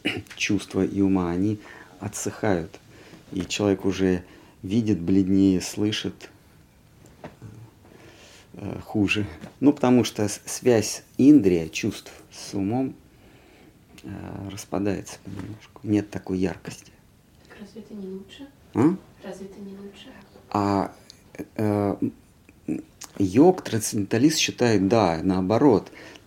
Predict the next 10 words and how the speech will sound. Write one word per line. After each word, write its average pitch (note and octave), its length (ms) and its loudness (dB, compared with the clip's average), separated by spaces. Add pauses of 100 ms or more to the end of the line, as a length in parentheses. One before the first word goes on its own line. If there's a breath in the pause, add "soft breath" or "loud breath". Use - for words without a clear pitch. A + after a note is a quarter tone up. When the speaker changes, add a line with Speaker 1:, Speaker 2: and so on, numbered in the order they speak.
(160)
Speaker 1:
Это, G2 280 -2 (140)
это G#2+ 220 0
возможность A2 720 4
не G#2+ 80 4
отвлекаться G#2 680 -2
и F#2+ 100 -2
погрузиться G2+ 720 -4 (760 loud breath)
во G2+ 280 -4
внутренний F2+ 580 -2
мир, E2 280 -8